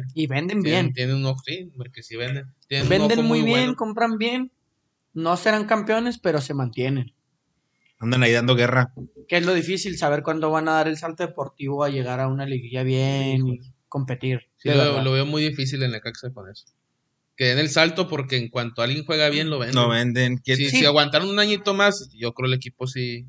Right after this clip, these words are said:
Speaker 1: sí mostraría esa diferencia, pero
Speaker 3: Pues el Mauro Quiroga salió del Necaxa, ¿va? ¿Lo traía el Necaxa?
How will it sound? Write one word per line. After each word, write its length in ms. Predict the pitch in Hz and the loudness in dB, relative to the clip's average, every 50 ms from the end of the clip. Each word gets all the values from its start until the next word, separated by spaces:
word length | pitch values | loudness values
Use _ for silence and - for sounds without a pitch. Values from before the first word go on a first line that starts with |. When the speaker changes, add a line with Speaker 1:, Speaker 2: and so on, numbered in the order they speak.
| - _ | -20 _
Speaker 1:
sí 140 | - - 127 | -10 -6 -4
mostraría 420 | 127 131 135 131 131 120 113 120 | -4 -2 -2 -2 -2 -2 -2 -2
esa 180 | 123 - 139 127 | -2 -2 -2 -2
diferencia, 560 | 127 127 123 127 113 104 110 113 - - 127 | -2 -2 -4 -6 -8 -8 -10 -10 -12 -14 -14
pero 200 | - - - - _ _ _ _ _ - - - - _ _ | -16 -16 -20 -20 _ _ _ _ _ -20 -20 -20 -20 _ _
Speaker 3:
Pues 160 | 131 135 139 | 2 4 4
el 100 | 156 151 | 4 4
Mauro 240 | 151 151 156 175 165 | 4 4 4 4 4
Quiroga 320 | 175 170 147 147 156 175 | 2 4 4 4 2 2
salió 280 | - 165 147 131 135 139 | 0 0 2 2 2 2
del 140 | 151 160 156 | 2 0 -2
Necaxa, 320 | 143 131 156 - - 175 | -4 -6 -6 -6 -4 -4
¿va? 220 | 160 156 180 220 220 - _ - - - _ | -2 -2 -4 -6 -8 -14 _ -20 -20 -12 _
¿Lo 100 | 143 135 | -8 -4
traía 160 | 131 135 131 | 0 2 2
el 80 | 139 156 | 2 2
Necaxa? 380 | 165 190 185 185 214 233 226 | 0 -4 -4 -4 -6 -10 -10